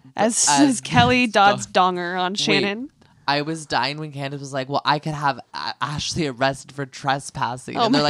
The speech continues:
Speaker 2: like,
Speaker 1: God.
Speaker 2: "Trespassing?"
Speaker 1: <laughs>
Speaker 2: She's like, "Yes." And th-, they're like, "You invited her into your home." And she's like, "But she wouldn't leave." And then Chris was like, "She came back inside."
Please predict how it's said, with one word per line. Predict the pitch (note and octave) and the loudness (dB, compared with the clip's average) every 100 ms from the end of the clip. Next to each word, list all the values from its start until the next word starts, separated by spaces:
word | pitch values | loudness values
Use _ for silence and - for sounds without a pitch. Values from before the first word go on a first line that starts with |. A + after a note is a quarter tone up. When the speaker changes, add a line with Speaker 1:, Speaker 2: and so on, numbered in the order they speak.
| C#4 | 4
Speaker 2:
like, | C#4 | 2
Speaker 1:
God. | D#4 | 2
Speaker 2:
"Trespassing?" | D#3+ F3+ - G#3+ G#3 A3+ B3 B3+ D#4+ D#4 F4+ D#4 | 2 2 0 2 2 2 -6 -8 -8 -6 -4 -2
Speaker 1:
<laughs> | G4+ - G4 - | -2 -4 -6 -6
Speaker 2:
She's | F#3 | -4
like, | F3+ D3+ | -4 -4
"Yes." | E3+ E3+ D#3 D3+ - | 4 6 6 2 -10
And | - D3+ D3 - D3 | -8 -6 -6 -12 -12
th-, | D#3+ D#3 | -10 -4
they're | D#3+ | -2
like, | D#3+ D#3 D3 | 0 0 -2
"You | D#3 D#3 | -8 -6
invited | - D3+ C#3 C#3 D#3 | -4 -2 2 2 0
her | D#3+ | -4
into | F3 D3 D3+ | -2 -4 -6
your | C#3+ C#3 | -2 -2
home." | C3+ C3 B2 | 0 0 -2
And | C3 | -6
she's | D3+ | -4
like, | D3 C#3+ | -4 0
"But | E3+ F#3 | 0 2
she | - G3+ | 0 0
wouldn't | F3+ F#3 | 2 0
leave." | D#3+ E3+ C#3+ | 0 0 0
And | |
then | C#3 C3+ | -6 -6
Chris | C3+ C#3+ | -8 -10
was | D3 | -4
like, | C3 A#2+ - | -4 -6 -16
"She | - - | -8 -4
came | - G#3+ G#3+ | 2 2 4
back | G3 F#3 F#3 | 4 4 2
inside." | E3+ C#3+ E3 D#3 E3 D3+ B2 | -8 -2 4 6 6 4 -2